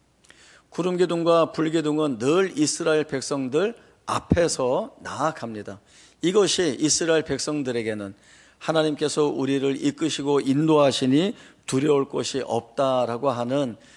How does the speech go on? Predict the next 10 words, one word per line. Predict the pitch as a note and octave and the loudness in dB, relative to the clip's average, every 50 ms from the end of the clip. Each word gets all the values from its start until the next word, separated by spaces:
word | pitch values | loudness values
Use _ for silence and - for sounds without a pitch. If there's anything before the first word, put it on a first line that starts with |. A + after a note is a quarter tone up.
| - _ | -20 _
그 | - D3+ C#3+ | -6 -6 -6
두려움 | - - - C#3+ D#3 F3+ F#3 F#3+ G3+ F#3+ F3 | -6 -6 -4 0 2 2 2 2 2 2 0
없는 | D3+ C3 C3 C3 C#3+ D3+ C#3+ B2+ A2 - A#2 | 0 0 0 0 0 0 -2 -2 -4 -6 -6
마음을 | G#2+ A2+ A#2+ B2 B2+ A#2+ A#2 C3 E3+ G#3 A3+ A3 - - | -4 0 0 0 2 2 2 2 2 2 0 -2 -8 -10
갖게 | - A2+ A2+ - _ - C#3+ | -10 -10 -10 -8 _ -2 0
하는 | B2+ A#2 A#2 A2+ A#2 A2 G#2 - - - - - _ | 0 0 -2 -2 -4 -4 -6 -8 -14 -20 -20 -20 _
가장 | - - A2+ - B2 A#2+ A#2 A2+ | -12 -8 -2 -2 0 0 0 -2
중요한 | - - - B2+ B2 B2+ B2 A2+ A2 B2+ D3+ G3+ - - - | -2 -2 -2 0 2 2 2 2 2 0 0 0 -2 -4 -6
이유가 | - A#2 A2+ A#2+ A#2+ A#2 A2 G#2+ G#2 A#2 C#3+ E3 - | -4 -4 -2 -2 -2 -2 -2 -4 -4 -4 -6 -8 -8
됩니다. | - A2 A2 G#2+ A2 - A2 | -10 -12 -10 -10 -12 -14 -18